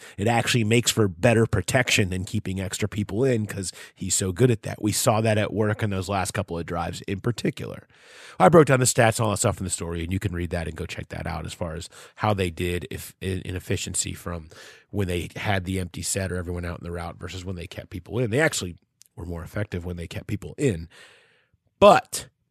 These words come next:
there was a chance for more explosive plays. There was more dynamic, uh, possibilities when they opened it up.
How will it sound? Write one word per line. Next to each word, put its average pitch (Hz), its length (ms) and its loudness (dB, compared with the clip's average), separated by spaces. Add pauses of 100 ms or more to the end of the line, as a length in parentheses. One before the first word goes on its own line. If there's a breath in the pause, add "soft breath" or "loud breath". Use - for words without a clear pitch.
(920)
there 127 160 2
was 110 180 -2
a 92 80 -8
chance 160 460 4
for 127 120 6
more 104 220 4
explosive 95 600 -2
plays. 92 420 -10
There 92 180 -8
was 87 260 -8
more 123 300 2
dynamic, 113 720 0
uh, 107 160 -2 (480)
possibilities 104 1040 4
when 101 140 -8
they 95 120 -4
opened 98 300 -2
it 90 140 -4
up. 113 340 0